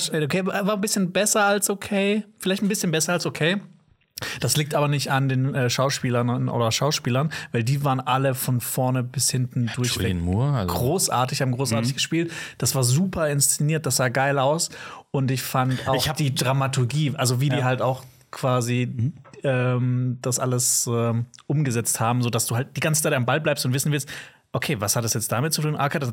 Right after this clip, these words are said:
Speaker 1: dann baut das auf das auf. Es gibt so mehrere verschiedene Handlungsstränge. Du weißt nicht, spielt das jetzt davor, spielt das danach
Speaker 3: Mhm.
Speaker 1: oder sch-, äh, wie ist das? Und ich find
Speaker 3: Ja.
Speaker 1: das, das ist super interessant.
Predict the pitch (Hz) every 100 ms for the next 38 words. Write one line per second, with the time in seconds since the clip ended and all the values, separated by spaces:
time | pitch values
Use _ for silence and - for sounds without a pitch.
0 | - 131 120 - 127 117 127 131 - 120
1 | - 117 175 - - - - - 127 -
2 | 147 139 151 165 151 151 - 147 131 131
3 | 123 123 123 139 170 196 - 185 175 139
4 | 131 151 175 175 - - - _ _ -
5 | - 156 147 139 135 - 123 - 165 240
6 | - - 139 127 117 143 214 262 147 139
7 | - - 196 151 147 131 139 175 - 202
8 | 151 131 123 147 135 - - 127 - 143
9 | 156 135 127 151 180